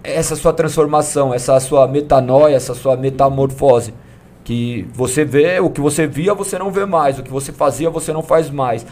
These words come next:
ainda que você queira, você se sente compelido a não fazer, ou senão o universo inteiro fica gritando pra você não fazer.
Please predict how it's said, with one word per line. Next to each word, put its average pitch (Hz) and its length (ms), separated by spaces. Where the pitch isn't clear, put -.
ainda 143 300
que 190 80
você 190 320
queira, 180 260
você 160 240
se 147 60
sente 156 280
compelido 185 600
a - 20
não 190 140
fazer, 185 340
ou 156 80
senão 151 260
o 185 60
universo 190 480
inteiro 180 320
fica - 200
gritando 175 320
pra 170 120
você 170 200
não 165 80
fazer. 185 380